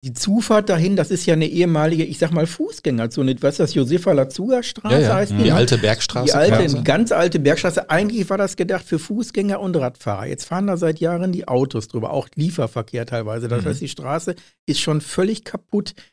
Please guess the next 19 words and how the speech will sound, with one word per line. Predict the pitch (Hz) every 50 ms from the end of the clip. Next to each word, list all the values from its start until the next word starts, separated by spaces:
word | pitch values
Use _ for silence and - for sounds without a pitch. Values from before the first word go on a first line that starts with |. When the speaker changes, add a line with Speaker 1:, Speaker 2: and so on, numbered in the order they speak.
| _ _ -
Speaker 1:
die | 135
ist | 156 - -
ja | 156 135
gepflastert, | 127 127 120 - - 117 113 135 165 - - - 233 233 233 156
ne, | 139 147
aber | 160 160 147
das | 135 143 135
Pflaster | - 151 151 - - - 151 156
ist | 160 -
schon | - 156 143
völlig | 139 - 170 170 196 190 -
kaputt, | - 135 - - 180 180 -
die | 165
Steine | 135 - - 147 143 156 160 156 160
teilweise | - 151 147 139 139 135 135 139 143
gebrochen, | 123 131 123 123 131 - 185 180 - 156 151 143 -
puckelig, | - - 175 - - 170 151 147 156 -
löcherig, | - 139 151 170 170 170 147 143 147 151 -
ne. | - 120 123 143